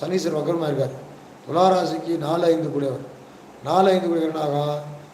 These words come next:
வக்ரமானா ஆக, இப்ப கரெக்டான நேரத்துக்கு சாப்பிடுற மாதிரி வாய்ப்புகள், கரெக்டான நேரத்துக்கு சாப்பிடலாம். ஒரு டேஸ்டான உணவுகள் கிடைக்கும். அஞ்சான மனசுல கொஞ்சம் நிம்மதி.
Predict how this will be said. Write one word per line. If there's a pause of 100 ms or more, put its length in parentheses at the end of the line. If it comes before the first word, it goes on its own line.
(140)
வக்ரமானா (1500)
ஆக, (400)
இப்ப
கரெக்டான
நேரத்துக்கு
சாப்பிடுற
மாதிரி (560)
வாய்ப்புகள்,
கரெக்டான
நேரத்துக்கு
சாப்பிடலாம். (680)
ஒரு
டேஸ்டான
உணவுகள்
கிடைக்கும். (540)
அஞ்சான
மனசுல
கொஞ்சம்
நிம்மதி.